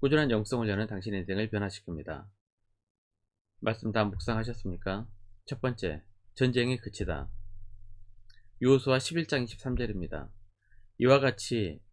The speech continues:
여호수아가 여호와께서 모세에게 말씀하신 대로 그 온 땅을 점령하여 이스라엘 지파의 구분에 따라 기업으로 주매 그 땅에 전쟁이 그쳤더라. 모세의 뒤를 이어 여호수아가 이스라엘의 지도자가 되어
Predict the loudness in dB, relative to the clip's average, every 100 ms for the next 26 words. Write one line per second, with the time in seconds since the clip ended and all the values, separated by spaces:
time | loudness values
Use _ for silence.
0 | 4 4 4 2 0 2 2 2 2 4
1 | 4 2 -2 0 -2 -4 0 0 2 2
2 | 4 2 0 -2 -4 -2 -2 0 -2 -4
3 | -14 -20 -20 -8 4 6 6 2 0 0
4 | -2 -2 0 0 -2 -2 -8 _ _ _
5 | _ -2 2 4 4 2 -2 2 2 0
6 | -2 0 0 0 0 0 0 0 2 2
7 | -2 -2 -4 -4 -8 -16 _ -20 -2 0
8 | 2 2 4 2 2 2 2 0 -4 -6
9 | -4 -2 -2 -2 -6 -6 -6 -6 -6 -8
10 | -8 -10 -14 -16 -20 _ _ _ _ 4
11 | 6 8 8 6 6 4 6 6 4 0
12 | 0 4 4 6 4 6 4 4 2 2
13 | 4 6 6 6 2 0 2 0 0 0
14 | 0 -2